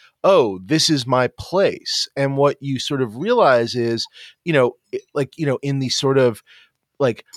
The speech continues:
"I'm gonna try and make these people laugh." And again, now it's an extension of it, 'cause that's all, I mean, t-, in some ways, that's for me all it's ever been, which is just sort of like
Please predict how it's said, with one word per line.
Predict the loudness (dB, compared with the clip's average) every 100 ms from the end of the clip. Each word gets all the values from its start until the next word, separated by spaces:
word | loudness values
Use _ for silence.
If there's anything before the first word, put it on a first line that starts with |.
| _
"I'm | -2 0
gonna | 0
try | -2 0 0
and | 0
make | -4 -4
these | -8 -6
people | -6 -4 0
laugh." | 2 2 0 -4
And | -6
again, | -4 -2
now | -2 -2
it's | -4
an |
extension | -8 -6 -2 -2 -2 -4 -8
of | -8
it, | -6
'cause | -2
that's | -2 0 2
all, | 4 2 0
I |
mean, | -2 -2 -4
t-, | -10
in | -10
some | -8 -4
ways, | -2 -2
that's | -2 -4
for | -10 -6
me | -4 0
all | 0 0 0
it's | -4
ever | -6 -6
been, | -8 -8 -8
which | -10 -12
is | -12
just | -10 -6
sort | -4 -6
of | -2
like | -2 -2 -6